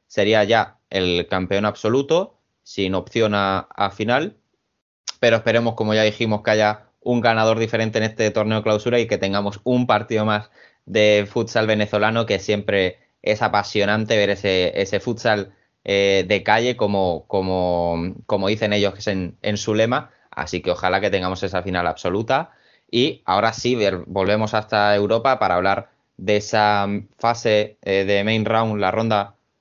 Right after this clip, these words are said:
principal de la uefa Futsal Champions League. Vamos a ir repasando grupo por grupo porque aquí hay material del que hablar y empezamos, eh, fuerte con ese grupo uno.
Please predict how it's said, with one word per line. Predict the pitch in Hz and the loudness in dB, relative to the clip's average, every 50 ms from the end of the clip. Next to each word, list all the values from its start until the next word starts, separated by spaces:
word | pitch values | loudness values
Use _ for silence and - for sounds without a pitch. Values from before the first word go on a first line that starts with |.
| _ _ - | _ _ -6
principal | - 117 117 110 110 120 107 - 117 110 110 | -2 -2 -2 -2 -2 -2 0 2 2 2 2
de | 110 110 | 2 2
la | 107 110 110 107 | 2 4 2 2
uefa | 107 113 117 113 - 113 104 | 2 2 0 0 -2 -4 -4
Futsal | - 117 117 - 110 101 | -4 -6 -2 -2 -2 -2
Champions | - 107 101 104 101 113 110 113 107 | -2 -2 -2 -2 -2 -2 -2 -2 -2
League. | 127 127 139 165 175 - _ _ _ _ _ _ | 0 0 0 0 -2 -4 _ _ _ _ _ _
Vamos | - 95 95 98 95 104 | -4 -2 -2 -2 -2 -4
a | |
ir | 104 98 | -2 -2
repasando | 104 104 104 101 - 110 107 107 104 101 | -2 -2 -4 -4 -2 -2 0 0 0 0
grupo | 104 107 110 104 113 107 | 0 -2 -2 0 -2 -2
por | 90 107 101 101 | 0 0 0 2
grupo | 101 110 113 117 113 143 139 120 - | 2 0 0 0 0 0 0 0 0
porque | - 98 82 - - 92 | -2 -4 -4 -2 -2 -2
aquí | 90 - - - 101 | -2 -2 -2 -2 0
hay | 98 95 95 90 87 87 - _ _ _ _ _ _ | 2 2 2 2 0 -4 -8 _ _ _ _ _ _
material | - 98 104 104 101 104 107 101 107 110 113 110 107 | -4 0 0 0 2 2 2 2 2 2 2 2 2
del | 107 104 101 | 0 0 0
que | - 110 104 104 104 101 101 - - | 0 0 2 2 2 2 0 0 0
hablar | - 113 113 110 113 113 123 147 | 0 0 2 4 4 4 4 4
y | 156 117 | 4 2
empezamos, | 104 98 92 98 98 110 104 107 107 107 - - - - | 0 2 0 -2 -2 0 -2 -2 -2 -4 -8 -10 -8 -4
eh, | 78 101 98 95 | 0 0 0 0
fuerte | - - 110 113 117 123 - 156 | -2 0 0 0 0 0 0 -2
con | - - 107 107 | -2 0 -2 -2
ese | 104 - - 104 | -2 0 0 0
grupo | 98 101 104 113 107 - 120 110 | 0 0 0 -2 0 2 2 2
uno. | 107 110 113 120 131 165 - _ | 2 2 2 0 -2 -2 -4 _